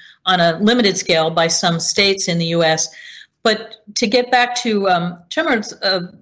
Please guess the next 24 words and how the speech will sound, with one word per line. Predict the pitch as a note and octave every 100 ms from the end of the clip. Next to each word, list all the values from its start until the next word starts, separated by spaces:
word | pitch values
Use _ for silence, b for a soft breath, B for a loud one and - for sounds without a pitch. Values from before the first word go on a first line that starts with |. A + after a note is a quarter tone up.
| _ _ -
point | G#3 F#3 G3 -
about | F#3 F#3+ F#3 F3+ - B B B B -
access | A3 C#4+ - A3 -
to | -
technology, | F#3 - F#3 F#3 F3 E3 E3 E3 E3
I | F#3+
mean, | F#3+ F#3 F3+ - -
in, | G#2+ F#3+ F#3+
in | G3 G3
places | B3 B3+ A3
like | G#3 G3
Sierra | - G#3 G#3+ G3+
Leone, | F#3+ G3 G3 F#3 F3+ E3+
you | F#3+ F3+
know, |
we're | F3 F#3+
not | G3 G3+ G3+ - -
talking | A3 G3 G3 F#3
about | F3+ F3+ E3+ -
access | F#3+ G3 - F3+ -
to | -
A | F3 E3+
I | G#3 F#3+ F3+
necessarily, | E3+ E3+ - E3+ F3+ E3+ E3+ E3